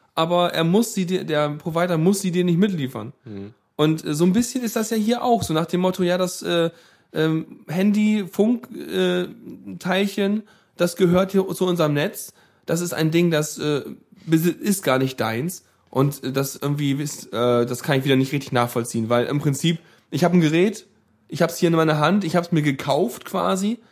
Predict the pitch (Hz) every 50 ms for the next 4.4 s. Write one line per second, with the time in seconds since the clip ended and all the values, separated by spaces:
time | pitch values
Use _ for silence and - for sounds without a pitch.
0 | _ _ _ _ - 151 156 165 165 165 - 156 139 139 143 156 175 196 226 254
1 | 269 269 _ _ _ _ _ _ - - 170 156 156 156 156 151 151 151 - -
2 | - - 156 151 151 151 - 147 143 143 147 - 165 165 170 160 156 156 - -
3 | 147 139 147 143 160 156 143 139 147 147 160 156 147 156 151 147 147 143 147 151
4 | 147 139 151 147 120 107 123